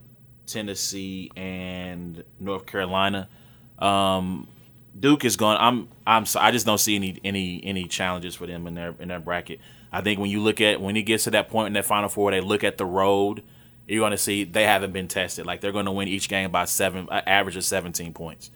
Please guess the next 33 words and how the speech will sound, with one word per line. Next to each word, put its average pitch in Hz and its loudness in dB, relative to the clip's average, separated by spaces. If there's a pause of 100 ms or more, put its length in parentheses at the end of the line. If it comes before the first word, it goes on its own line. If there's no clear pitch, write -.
(380)
or 95 -2
something 95 0
crazy 90 -8
like 80 -10
that. 78 -16 (520)
Um, 98 -2 (840)
I 156 8
think 196 -2
Buffalo 110 4
can 95 -10
make 92 -6
a 87 -10
run. 85 -8 (120)
They're 123 6
a 117 6
sixth 170 4
seed 135 0
in 120 0
the 110 0
West. 98 0 (1120)
I 120 4
think 135 2
Buffalo 120 8
could 107 -2
be 110 2
that 104 2
team 107 0
we 107 -2
look 104 -2
at 107 -2
and 104 -6
go, 98 -2
"Wow." 101 0